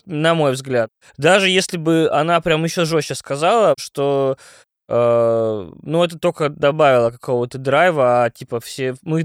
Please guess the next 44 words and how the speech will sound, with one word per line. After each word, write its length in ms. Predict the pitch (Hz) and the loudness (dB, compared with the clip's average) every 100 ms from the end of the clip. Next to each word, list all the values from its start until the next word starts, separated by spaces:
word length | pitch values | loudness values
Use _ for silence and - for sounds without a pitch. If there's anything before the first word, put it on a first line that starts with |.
| 165 | -4
мы 140 | 180 | -4
же 220 | 175 180 - - - | -2 -2 -6 -20 -16
иногда... 480 | - 147 160 165 156 | -6 -4 0 2 2
Мы 140 | 175 | 2
же 120 | 170 160 | 0 -2
любим 520 | 151 135 190 220 175 | -4 -2 -2 -2 -2
как 180 | 160 156 | -4 -4
бы 100 | 139 | -6
критиковать, 640 | 156 143 - 147 180 - 135 - | -6 -6 -4 0 0 -2 -16 -10
когда 180 | 139 143 | -2 -2
все 160 | - 135 | -2 -10
слишком 360 | 139 139 139 | -8 -8 -8
пресно, 840 | 135 170 180 156 139 139 120 120 120 | -6 -4 -4 -4 -4 -2 0 0 0
э, 40 | |
травоядно, 840 | 123 135 131 131 147 175 160 151 139 - - _ | -2 -2 0 2 2 2 2 -2 -2 -12 -20 _
когда 800 | 127 131 131 127 123 123 120 117 - _ | -8 0 2 4 4 4 2 0 -8 _
там 180 | 127 123 | -6 -6
все 460 | - 139 131 127 123 | -6 -4 0 0 0
заиньки, 500 | 139 147 147 156 135 | 0 0 0 -6 -12
кисоньки, 720 | 185 190 175 165 160 147 139 | -10 -8 -6 -6 -4 -4 -6
все 280 | 131 - 127 | -8 -6 -6
ф-, 140 | 127 - | -8 -14
д-, 200 | 147 139 | -12 -8
победила 480 | - 139 139 147 139 | -6 -6 -4 -4 -2
дружба 320 | 160 160 147 | -4 -4 -6
и 20 | |
так 160 | 139 143 | -6 -4
далее. 200 | 135 127 | -2 -2
А 20 | |
тут 140 | 160 | -4
человек 240 | - 151 147 | -4 -4 -2
говорит: 200 | 131 123 | -6 -4
«Моя 300 | 135 170 196 | 0 2 2
команда, 540 | 196 170 156 151 139 | 0 0 2 0 0
я 60 | 139 | -4
не 80 | 156 | -4
согласен». 400 | 156 147 139 - | -6 0 0 -2
Ну, 100 | 160 | -8
клево. 420 | - 170 208 127 | -4 0 2 0
Ну, 80 | 151 | -2
не 60 | |
знаю, 240 | 175 185 127 | -2 0 -2
мне, 220 | 131 240 | 0 0
наоборот, 380 | 220 151 156 | 0 0 0